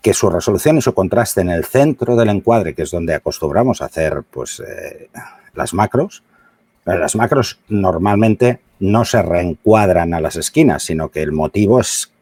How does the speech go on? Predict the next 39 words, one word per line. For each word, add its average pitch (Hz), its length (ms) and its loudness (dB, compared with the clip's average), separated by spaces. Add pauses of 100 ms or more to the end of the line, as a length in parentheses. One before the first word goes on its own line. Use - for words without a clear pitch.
(120)
claro 113 400 2
y 85 140 0
está 92 180 0
en 82 120 -2
el 78 40 -6
centro. - 400 0 (840)
Y 95 120 0
en 92 80 0
un 98 80 0
retrato 117 420 2
también. 90 520 2 (800)
Por 107 120 -2
eso 123 100 2
es 147 60 2
un 160 60 4
objetivo 113 360 2
tan 98 200 0
bueno 113 240 2
para 87 180 2
macro, 95 420 -2
porque - 240 -12
es - 180 -12
un 80 160 -8
macro, 104 340 -4 (400)
y 104 140 2
es 104 140 2
un 101 100 -4
objetivo 95 380 0
muy 127 260 6
bueno 123 280 4
para 98 200 2
retrato, 85 440 0
porque 76 260 -10
tenemos 80 360 -4
el 85 80 4
retrato 82 420 -2
en 69 100 -8
el 64 120 -8
centro. - 480 0